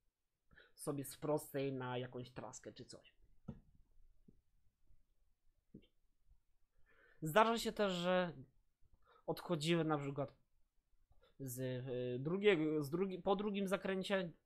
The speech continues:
z drugiego zakrętu odchodzimy na traskę, z trzeciego lub z czwartego. W zależności gdzie lecimy i gdzie to miejsce, do którego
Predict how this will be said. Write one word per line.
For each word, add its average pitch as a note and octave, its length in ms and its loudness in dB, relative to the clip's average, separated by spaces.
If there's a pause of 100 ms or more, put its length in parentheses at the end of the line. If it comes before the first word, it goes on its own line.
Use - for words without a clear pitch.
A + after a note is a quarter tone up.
(500)
z D3 100 -4
drugiego F3 340 4
zakrętu E3+ 480 0
odchodzimy D3 480 -2
na D3 140 -2
traskę, C#3+ 500 -4 (640)
z - 60 -14
trzeciego E3 420 -2
lub C#3 160 -2
z - 40 -14
czwartego. B2+ 460 -6 (260)
W C#3+ 40 -10
zależności E3+ 760 0 (800)
gdzie C#3 300 2
lecimy G3 600 -2 (2750)
i F3+ 100 -4
gdzie F3 180 2
to G#3 120 0
miejsce, G3 260 -2
do F3 100 -2
którego F3 500 -4